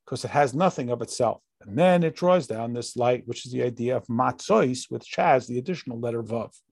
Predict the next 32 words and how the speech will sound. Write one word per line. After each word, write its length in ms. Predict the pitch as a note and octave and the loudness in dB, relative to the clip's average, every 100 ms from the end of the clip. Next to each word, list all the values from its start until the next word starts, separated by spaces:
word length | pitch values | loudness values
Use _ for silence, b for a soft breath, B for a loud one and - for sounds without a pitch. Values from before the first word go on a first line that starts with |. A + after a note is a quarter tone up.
| _ B B B B | _ B B B B
As 200 | A#2 A#2 | 0 0
explained 440 | A#2+ - F3+ E3 | -2 4 4 4
above 560 | B2+ A2 F#3 D3 A#2+ A#2 | 2 4 6 6 4 0
in 140 | A#2 | -6
the 440 | B2+ B2 A#2+ A#2+ B2 | -4 -4 -4 -4 -6
Divrei 340 | - B2+ B2+ | -4 -2 0
Maskil, 520 | D3 F#3 - B2+ B2 | 2 2 0 -2 -4
six 320 | B2 - C3 - | -4 -8 -8 -4
days 220 | B2+ A#2 | -4 -4
you 60 | |
should 200 | B2 - | -8 -6
eat 120 | B2+ B2+ | -2 2
matzahs, 440 | F#3 - A#2 A2+ | 2 2 -4 -6
and 120 | A#2 | -4
therefore 640 | A#2+ A#2 G#3+ G#3 C3+ B2 - b b b b b - | -2 0 6 8 8 6 0 b b b b b -6
we 920 | B2+ B2+ B2 B2+ B2 B2 B2+ C3+ - | 2 4 4 2 0 -2 -4 -6 -4
cannot 460 | - C3+ F3 G3+ - | 0 4 4 4 2
add 440 | A#2+ C3 B2 A#2+ - C#3 A#2+ | 4 6 4 0 -6 -8 -4
the 280 | B2 A#2+ A#2 | 0 0 -2
bris 380 | C3 B2+ - | 2 2 2
melech, 380 | B2+ B2+ B2+ - - - _ _ _ B B B B | 2 4 4 0 -10 -18 _ _ _ B B B B
which 320 | B2+ C3 - | 2 4 4
is 320 | C3+ B2 A#2 - | 2 2 0 -4
a 80 | |
mixture 880 | A#2+ B2+ E3+ - - E3+ E3+ D#3+ D#3 - - | -2 0 0 -2 -6 2 4 4 2 -6 -6
that 200 | A#2+ A#2 | -4 -4
shows 340 | - B2+ A#2+ | -2 0 0
that 140 | A#2+ A#2 | -2 -2
there's 180 | A#2+ B2+ | 0 2
already 320 | B2+ C3+ F#3+ | 4 4 4
been 440 | C3+ F3 F3 F3 | 2 2 4 4
this 320 | D3 D#3+ - | 2 0 -2